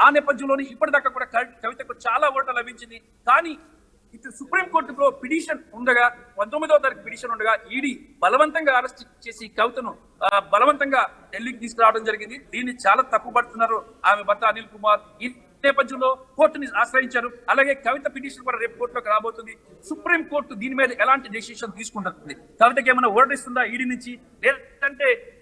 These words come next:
ఏ, "ఈడీని ప్రొసీడ్ కాండి, ముందుకు వెళ్ళండి" అని చెప్పేసి చెప్తుందా అనేది కూడా వేచి చూడాలి. ఒకవేళ కానీ కవితకి కానీ ఊరట కానీ ఇవ్వకపోయినట్టుగైతే ఈడీ తన కస్టడీని ఏడు రోజుల నుంచి పద్నాలుగు రోజులకు ప-,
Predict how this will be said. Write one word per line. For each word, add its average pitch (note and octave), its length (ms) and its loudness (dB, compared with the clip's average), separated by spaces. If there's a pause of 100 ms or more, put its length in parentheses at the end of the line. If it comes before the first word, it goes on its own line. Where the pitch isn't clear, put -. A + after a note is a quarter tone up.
(120)
ఏ, G#3+ 180 -4
"ఈడీని D#4 420 0
ప్రొసీడ్ D4+ 500 -4
కాండి, C4 300 0
ముందుకు A#3+ 340 -6
వెళ్ళండి" A3 420 0 (260)
అని A3+ 120 -2
చెప్పేసి A#3 240 -2
చెప్తుందా A#3 340 -4
అనేది A3 200 0
కూడా A#3 140 2
వేచి A3 180 0
చూడాలి. A3+ 380 0 (260)
ఒకవేళ B3+ 340 0
కానీ C4+ 320 -2 (120)
కవితకి A#3+ 280 -8
కానీ B3 220 0 (100)
ఊరట B3+ 180 -2
కానీ A#3+ 220 -4
ఇవ్వకపోయినట్టుగైతే A3+ 960 -8 (180)
ఈడీ B3 260 -4 (120)
తన A3+ 80 -2
కస్టడీని B3+ 640 -2 (100)
ఏడు C4 200 -2
రోజుల B3 260 0
నుంచి A#3+ 220 -6
పద్నాలుగు C4 460 0
రోజులకు A#3 260 -6
ప-, G3+ 280 0